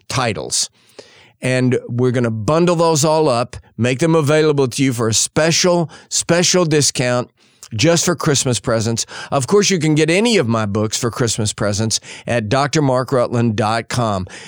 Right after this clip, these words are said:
But I hope that you will, um, get these as long as they last, and, uh, you can get any of the other books. I just want to remind you, as you purchase books at D R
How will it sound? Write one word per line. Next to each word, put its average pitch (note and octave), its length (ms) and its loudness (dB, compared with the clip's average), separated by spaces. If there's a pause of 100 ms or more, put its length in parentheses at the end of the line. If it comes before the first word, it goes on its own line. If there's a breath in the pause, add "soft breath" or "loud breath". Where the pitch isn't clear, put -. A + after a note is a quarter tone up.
(180 loud breath)
But A#2 160 0
I G2+ 80 -2
hope D#3 300 2
that C#3+ 200 2
you C3 160 4
will, A2+ 520 0
um, G#2 420 -2
get D#3+ 340 -2
these C3+ 260 2
as A2+ 200 0
long E3+ 200 2
as F3 100 2
they F3 120 4
last, A#2+ 580 0 (320 loud breath)
and, A#2 560 0
uh, C3+ 40 -4
you B2+ 180 2
can B2 160 0
get A#2+ 140 2
any A#2+ 260 2
of A#2 60 0
the A#2+ 160 2
other A2 160 0
books. G2+ 400 -6 (640 loud breath)
I F#3+ 80 0
just G3+ 180 2
want G3 200 4
to D3+ 60 4
remind C#3+ 600 2
you, A#2+ 280 2
as A2+ 240 0
you A#2 200 0
purchase C3+ 560 0
books B2+ 420 0
at G#2+ 140 -2
D B2+ 80 -2
R A#2+ 100 -2